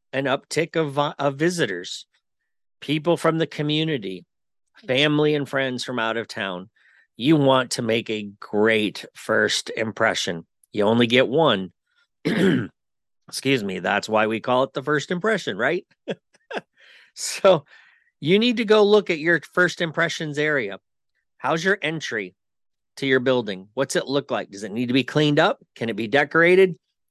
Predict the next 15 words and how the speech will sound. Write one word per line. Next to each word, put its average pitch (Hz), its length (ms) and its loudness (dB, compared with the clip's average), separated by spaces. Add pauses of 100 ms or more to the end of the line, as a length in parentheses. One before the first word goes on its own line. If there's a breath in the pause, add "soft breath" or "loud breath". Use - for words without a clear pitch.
(380 soft breath)
Does 107 140 -8
it 107 120 -6
smell 120 800 0
okay? 170 500 -4 (1000)
Trust 156 300 -6
me, 123 120 -4
there, 139 260 0
there's 139 260 0
things 180 220 0
that 143 80 2
we 147 120 -2
become 143 380 -2
nose 127 320 0
blind 107 400 -6
on, 98 340 -4